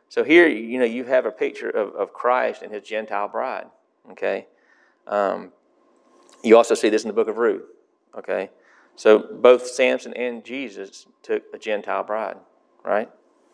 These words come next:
Okay? That's interesting. Um, the next, uh,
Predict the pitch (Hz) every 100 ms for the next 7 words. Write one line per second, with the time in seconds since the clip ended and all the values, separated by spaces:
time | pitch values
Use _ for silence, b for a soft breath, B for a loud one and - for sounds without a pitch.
0 | _ - 98 - - b b b - 117
1 | - - - - B B B B - 123
2 | 113 101 - b b b b b - 131
3 | 165 - - - - 123 110 98 98